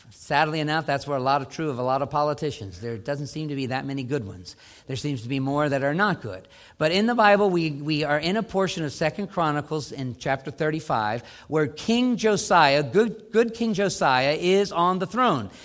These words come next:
Now, this guy, uh, just to give you a real quick synopsis, his grandfather, Manasseh, was a bad dude. He was a bad guy. And he instituted some stuff that God personally was so sick of. He instituted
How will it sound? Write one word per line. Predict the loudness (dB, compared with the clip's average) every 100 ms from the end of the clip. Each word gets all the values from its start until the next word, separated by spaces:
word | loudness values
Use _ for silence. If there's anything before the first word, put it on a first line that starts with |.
| -12
Now, | 2 2
this | 4 0
guy, | 4 6 8 8 4 -2 -14 0
uh, | 2 2
just | -2 -6
to | -4
give | -2 0
you | 0
a | 2
real | 2 0
quick | 0 -2 -2
synopsis, | -4 -2 2 0 -2 -8 -10 -10
his | 0 2 2
grandfather, | 0 0 0 2 2 2 0
Manasseh, | 0 0 0 -2 -6 -10 -14 -2
was | 4 6
a | 8 6
bad | 8 8 8 4
dude. | 0 -2 -2 -4 -12 -20 _ _ _ _ _ _ _ _ _
He | -6
was | -4 -6
a |
bad | 0 4 6 4
guy. | 4 4 2 -4 -18 _ _ _ -6
And | -4 -2
he | -2 -2
instituted | -2 -4 -6 -4 -4 -4 -4
some | -6
stuff | -8 -2 0 0 -2
that | -4 0
God | 4 6 6 4
personally | 0 0 0 -4 -4
was | -2 -4 -2
so | -2 0
sick | 0 -2 0
of. | 2 2 0 -10 -12
He | -4 -2
instituted | 0 -2 -2 -8 -4 -2 0 -2